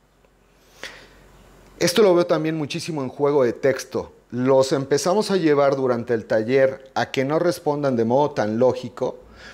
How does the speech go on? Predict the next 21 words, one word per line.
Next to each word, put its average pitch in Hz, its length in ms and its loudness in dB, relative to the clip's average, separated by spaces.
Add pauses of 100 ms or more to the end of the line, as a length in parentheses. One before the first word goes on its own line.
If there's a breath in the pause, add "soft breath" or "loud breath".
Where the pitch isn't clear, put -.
(120 loud breath)
pero 143 200 4
de 143 120 4
repente 165 580 2
todo 185 320 2
lo 165 140 0
quieren 151 280 -2
hacer 135 280 -2
en 135 120 -2
modo 135 220 2
emocional 123 760 -2
y 127 120 -8
llega 151 180 2
un 160 80 -2
momento 139 440 0
donde 113 580 0
se - 380 0
vuelve 151 500 2
predecible, 156 1000 -2 (400 loud breath)
se - 200 -2
vuelve 165 520 2
aburrido 139 960 0